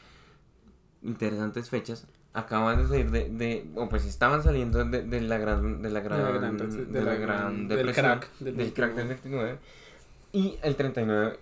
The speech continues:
Speaker 1: ya había empezado la guerra en Europa y
Speaker 2: Ya
Speaker 1: Estados Unidos
Speaker 2: estaba,
Speaker 1: ya se estaba preparando.
Speaker 2: ya estaba dura la
Speaker 1: Resulta
Speaker 2: guerra en
Speaker 1: que estos
Speaker 2: Europa.
Speaker 1: manes sacan un, un carro con dieciséis cilindros.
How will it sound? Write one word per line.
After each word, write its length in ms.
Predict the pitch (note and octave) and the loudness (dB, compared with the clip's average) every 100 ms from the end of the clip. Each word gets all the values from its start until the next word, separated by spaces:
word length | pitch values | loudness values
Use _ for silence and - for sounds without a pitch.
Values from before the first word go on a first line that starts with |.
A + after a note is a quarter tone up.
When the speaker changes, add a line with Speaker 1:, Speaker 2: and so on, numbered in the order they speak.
| A2+ | -4
Speaker 1:
ya 160 | A2+ | 0
había 120 | G#2+ G#2 | 2 0
empezado 300 | G2+ G#2 G#2 | -2 -2 0
la 80 | G#2 | 0
guerra 200 | G2+ G2 | -2 -2
en 80 | |
Europa 340 | G#2+ C3 C#3 C#3+ | -2 0 0 0
y 60 | |
Speaker 2:
Ya 160 | C3+ B2+ | -2 0
Speaker 1:
Estados 80 | G#2 | 0
Unidos 180 | G#2+ G#2+ | 2 2
Speaker 2:
estaba, 140 | G#2 | 2
Speaker 1:
ya 40 | |
se 60 | G2+ | 0
estaba 240 | F#2+ G2+ | 0 -2
preparando. 460 | G2 G#2 B2+ A#2 F#2+ | 0 -2 0 0 -4
Speaker 2:
ya 40 | C#3+ | -8
estaba 280 | - B2+ G3+ | -8 -6 -6
dura 300 | F3 B2+ C#3 | -8 -6 0
la 60 | D#3 | 2
Speaker 1:
Resulta 200 | D#3+ D#3 | 2 -2
Speaker 2:
guerra 100 | F3 | -4
en 60 | |
Speaker 1:
que 60 | F#3 | -4
estos 160 | D#3 F3+ | -6 -4
Speaker 2:
Europa. 180 | F3+ | 0
Speaker 1:
manes 240 | C#3 F3 - - - | 0 -2 -10 -20 -8
sacan 320 | D3 D3+ D3+ | -6 -4 -4
un, 120 | D3 - - | -4 -10 -12
un 100 | C#3+ | -6
carro 300 | D3+ D3+ C#3+ | -2 -2 -2
con 220 | E3 D3 | -4 -2
dieciséis 680 | C3+ C#3+ - C3 - C#3+ B2+ | -2 -2 -4 -6 -2 -2 -2
cilindros. 640 | - D3 D3+ G#2+ - - | -4 0 0 0 -6 -12